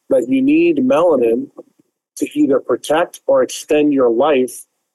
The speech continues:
when you live in those zones. And then when we migrated through water pathways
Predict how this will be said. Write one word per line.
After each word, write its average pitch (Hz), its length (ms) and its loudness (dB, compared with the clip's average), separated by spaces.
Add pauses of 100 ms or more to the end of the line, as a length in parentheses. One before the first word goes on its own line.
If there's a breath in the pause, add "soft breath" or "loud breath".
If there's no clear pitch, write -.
when 135 140 0
you 131 120 0
live 143 180 2
in 139 100 0
those 127 220 2
zones. 131 360 0
And 123 120 -2
then 131 240 2
when 139 300 2
we 143 160 2
migrated 139 640 0
through 127 160 0
water 135 340 2
pathways 104 800 -2